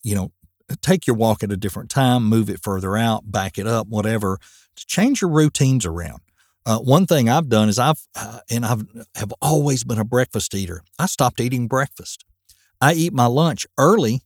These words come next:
like eleven, where I used to eat at twelve thirty or one, but I eat lunch about eleven, and we eat again around five thirty or six or seven.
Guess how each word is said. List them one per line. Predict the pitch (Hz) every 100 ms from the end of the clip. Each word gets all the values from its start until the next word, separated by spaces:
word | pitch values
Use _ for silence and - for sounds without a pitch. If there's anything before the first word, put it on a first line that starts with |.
| _
like | 110 120
eleven, | 110 104 113 147 165 107 117 104
where | 127 117
I |
used | 120 127
to | 123
eat | 117
at | 104
twelve | - 120 120
thirty | 117 117 110
or | 101
one, | 117 135 113 107
but | 107
I |
eat | 113 101
lunch | 107 120
about | - 104
eleven, | 95 110 131 110 107
and | 110 104
we | 110
eat | 104 101
again | 95 123 120
around | 104 101 95
five | 107 104
thirty | - 104 95
or | 90
six | - 113 110 -
or | 85
seven. | - 123 123 95 92